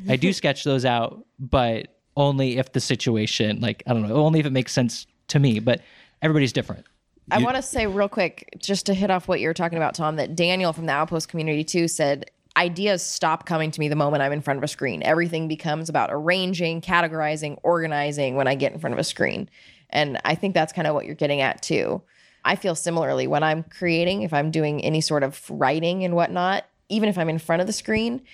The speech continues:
Speaker 1: in order to get an actual idea to come to me, I have to close my eyes, I have to look away, I have to breathe deeply,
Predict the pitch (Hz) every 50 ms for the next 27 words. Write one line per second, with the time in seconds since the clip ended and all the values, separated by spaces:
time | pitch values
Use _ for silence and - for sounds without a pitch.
0 | - _ _ - 170 180 185 185 185 185 - 180 175 175 165 165 92 110 131 160
1 | - - - 214 190 185 - - 147 151 147 147 160 165 170 185 202 208 208 208
2 | 202 214 202 202 - 220 208 - 165 180 160 160 - - - - 151 151 151 165
3 | 180 175 165 160 156 156 156 156 151 - - - 151 151 147 - - 151 147 147
4 | 147 - 147 147 143 143 135 - - 151 151 135 - - 143 - - 139 143 143
5 | 151 151 - - 143 135 - 135 135 131 131 139